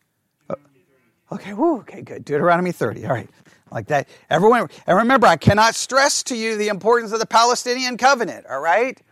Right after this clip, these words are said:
The Palestinian covenant. Some people don't refer to it as a covenant. Some people do,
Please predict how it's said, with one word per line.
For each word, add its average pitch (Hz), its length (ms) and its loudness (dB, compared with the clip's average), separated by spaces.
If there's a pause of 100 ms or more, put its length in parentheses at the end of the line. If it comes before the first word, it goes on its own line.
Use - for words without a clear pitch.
(300)
The 139 80 -16
Palestinian 226 600 -2
covenant. 202 300 -2
Some 214 220 0
people 226 240 -4
don't 214 140 0
refer 220 280 -4
to 240 120 -4
it 233 80 0
as 233 220 -2
a 190 40 -18
covenant. 247 340 -2
Some 202 160 -4
people 214 260 -2
do, 208 420 0